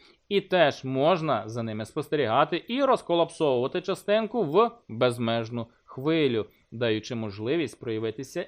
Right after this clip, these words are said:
їх хвильовій природі. Емоції, як і електрони, можна заколапсовувати в певну частинку і розколапсовувати назад в хвилю своєю свідомістю. Також так можна взяти одну емоцію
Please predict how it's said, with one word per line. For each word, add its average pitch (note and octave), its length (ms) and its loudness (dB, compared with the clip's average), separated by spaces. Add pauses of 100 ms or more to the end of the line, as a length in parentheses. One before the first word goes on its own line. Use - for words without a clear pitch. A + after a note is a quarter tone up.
(120)
їх A#2+ 420 -10
хвильовій G#2 720 -8
природі. G2+ 520 -8 (440)
Емоції, A#2+ 680 -6 (100)
як A#2+ 300 -4
і B2 40 -2
електрони, B2 680 -4 (220)
можна C3+ 560 -2
заколапсовувати C#3+ 1040 2
в C3 100 -4
певну A2 380 0
частинку C3 800 -6
і D#3+ 200 -4 (120)
розколапсовувати A2 1080 -4
назад G2+ 300 -6
в - 160 -20
хвилю E3+ 440 2 (260)
своєю B2+ 760 0 (380)
свідомістю. A#2 720 -8 (580)
Також B2 680 0
так A#2 280 -2
можна A#2+ 260 -6
взяти A#2+ 360 -2
одну G#2+ 360 -10
емоцію B2 600 -4